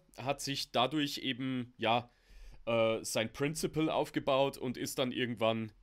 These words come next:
in Frührente gegangen, ne? Hat irgendwann aufgehört zu arbeiten. Das heißt, ähm, mein Vater hat die Freiberuflerschiene gewählt und ich hab die Angestelltenschiene gewählt, aber im Endeffekt so unsere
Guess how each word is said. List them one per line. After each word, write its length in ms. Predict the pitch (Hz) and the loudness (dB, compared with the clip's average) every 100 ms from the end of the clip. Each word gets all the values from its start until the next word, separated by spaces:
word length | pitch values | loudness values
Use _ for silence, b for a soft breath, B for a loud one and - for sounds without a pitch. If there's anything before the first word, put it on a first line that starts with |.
| - | -6
in 140 | 123 | -4
Frührente 560 | 110 - 104 107 101 - | -4 -6 -4 0 -2 -2
gegangen, 360 | 98 95 90 87 | -6 -4 -4 -2
ne? 180 | 117 | -2
Hat 140 | 120 113 | -2 -4
irgendwann 300 | 120 113 107 | -4 -2 -2
aufgehört 440 | 107 - 107 98 | -4 -4 -4 -4
zu 120 | - | -6
arbeiten. 360 | 80 92 90 87 - B B B B 127 | -4 -4 -4 -6 -14 B B B B -2
Das 180 | 131 139 | 0 6
heißt, 320 | 147 156 - | 6 4 2
ähm, 380 | 143 139 143 120 - | 2 2 -2 -6 -4
mein 180 | 120 123 | 0 2
Vater 540 | 170 190 240 240 220 | 4 6 8 6 6
hat 340 | 170 160 - - | 4 2 -8 -6
die 160 | 156 | -6
Freiberuflerschiene 960 | 147 143 151 196 233 220 214 220 214 214 | -4 0 0 2 -2 -2 -2 -2 -2 -4
gewählt 760 | 196 202 202 185 185 202 208 - | 0 2 2 2 2 2 0 -4
und 200 | 170 170 | -4 -2
ich 140 | 170 | 0
hab 140 | 165 | 0
die 100 | 160 | 2
Angestelltenschiene 840 | 131 127 127 123 113 113 - 110 104 | 2 2 0 0 -2 -2 -4 -2 -2
gewählt, 460 | 107 107 139 190 | 0 2 2 2
aber 220 | 131 131 | 2 2
im 80 | 135 | 2
Endeffekt 480 | 127 160 185 180 175 | 0 -2 0 -2 -2
so 160 | - 139 | -4 -4
unsere 560 | 147 135 127 117 113 | -2 0 2 4 2